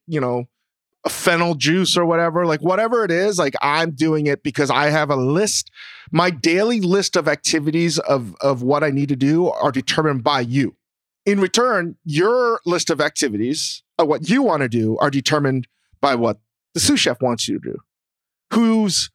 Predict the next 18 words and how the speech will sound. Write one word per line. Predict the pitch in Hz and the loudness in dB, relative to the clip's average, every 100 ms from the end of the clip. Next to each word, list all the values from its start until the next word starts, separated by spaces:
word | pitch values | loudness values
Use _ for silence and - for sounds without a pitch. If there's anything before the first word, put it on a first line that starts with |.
| - | 0
responsibilities | 170 196 175 170 156 160 | 2 2 0 0 0 2
are | 165 | 0
determined | 160 139 120 131 | 0 0 0 0
by | 127 127 | 0 0
what | 127 127 - | 0 -2 -2
the | 156 | -4
C | - 127 | -2 0
D | 123 | -2
C | - 123 | -2 0
or | 127 | 0
executive | 123 131 127 120 110 | 0 -2 -2 -2 0
chef | - 127 - | 0 -2 -4
is. | - - _ _ _ _ _ | -18 -20 _ _ _ _ _
So | - 160 139 131 - _ _ _ _ | -2 0 2 0 -4 _ _ _ _
it's | 156 160 | -4 -2
a | |
weird | 151 190 196 | 0 0 0
world | 175 165 131 - | 0 0 -2 -6